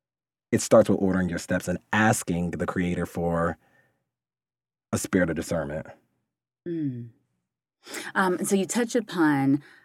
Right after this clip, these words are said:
Speaker 2: before, uh, you touch upon support, that it's okay to support other people and that you,
Speaker 1: Totally.
Speaker 2: you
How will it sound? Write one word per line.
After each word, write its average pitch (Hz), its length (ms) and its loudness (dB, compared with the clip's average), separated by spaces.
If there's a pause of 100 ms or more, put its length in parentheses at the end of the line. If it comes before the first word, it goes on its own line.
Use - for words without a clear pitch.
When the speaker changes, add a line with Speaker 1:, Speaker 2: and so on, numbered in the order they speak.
(140)
Speaker 2:
before, 143 800 2
uh, 120 500 -2
you 143 240 4
touch 147 280 -4
upon 127 380 -4
support, 143 520 -4
that 139 140 -4
it's 135 160 -2
okay 139 180 -2
to 131 80 -2
support 139 480 0
other 104 240 -2
people 104 340 -4
and 123 80 0
that - 120 0
you, - 60 0
Speaker 1:
Totally. - 280 2
Speaker 2:
you 151 60 -2